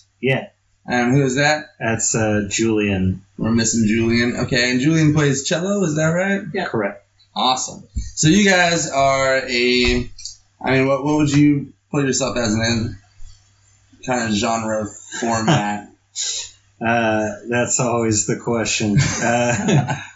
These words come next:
Speaker 2: <laughs>
Speaker 1: we don't really know. Uh, usually we just end up describing the band,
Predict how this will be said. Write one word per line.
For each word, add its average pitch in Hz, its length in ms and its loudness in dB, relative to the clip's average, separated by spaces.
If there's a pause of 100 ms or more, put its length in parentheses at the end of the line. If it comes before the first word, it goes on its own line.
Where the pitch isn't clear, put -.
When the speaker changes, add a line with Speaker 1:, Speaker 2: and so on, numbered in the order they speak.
(180)
Speaker 2:
<laughs> - 400 -20
Speaker 1:
we 139 380 4
don't 143 680 2
really 120 420 4
know. 123 600 4 (560)
Uh, 107 380 0
usually 120 440 2
we 120 140 4
just 117 320 2
end 107 220 2
up 107 240 0 (160)
describing 107 680 0
the 101 60 2
band, 98 540 0